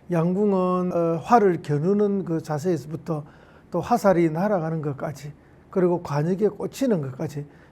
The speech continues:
이게 모두가 우리가 시각적으로 그 경기를 즐길 수 있습니다. 사격도 비슷하긴 한데, 사격은 사실은 총알이 날아가는 것이 눈에 안 보이죠.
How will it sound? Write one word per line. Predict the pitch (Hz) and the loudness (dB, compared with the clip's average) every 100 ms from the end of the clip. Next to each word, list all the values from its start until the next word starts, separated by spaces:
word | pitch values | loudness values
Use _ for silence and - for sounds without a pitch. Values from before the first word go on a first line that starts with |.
| - | -4
이게 | 190 175 - - | -2 -2 -4 -12
모두가 | - 175 214 262 208 185 170 | -4 -2 0 -2 -2 0 0
우리가 | 160 165 | 0 -2
시각적으로 | 151 - - 180 226 - 254 196 143 127 - - - - | -4 -6 -4 0 0 -2 -2 0 0 -2 -10 -20 -20 -16
그 | - 165 165 165 | -2 2 2 0
경기를 | 156 147 151 165 165 | -2 -2 -2 -2 0
즐길 | 233 240 262 220 | 0 0 0 -2
수 | 160 | -6
있습니다. | 127 151 135 131 - - - - - | -6 -6 -6 -6 -12 -18 -20 -20 -20
사격도 | - 285 269 254 - 220 190 180 185 170 | -4 0 2 2 2 4 6 6 2 0
비슷하긴 | 160 214 240 208 | -4 0 2 2
한데, | 185 185 180 | 2 2 0
사격은 | 240 240 196 175 147 151 156 131 131 - - - | 2 2 4 2 0 -2 -4 -4 -8 -16 -20 -20
사실은 | - 147 202 185 | -18 -6 -4 -4
총알이 | - 233 220 180 | 0 2 2 2
날아가는 | 208 208 165 165 | 2 2 -2 -4
것이 | 139 156 | -6 -6
눈에 | 202 175 | -4 -4
안 | 139 127 135 | -4 -8 -4
보이죠. | 170 185 135 143 | 0 0 -2 -10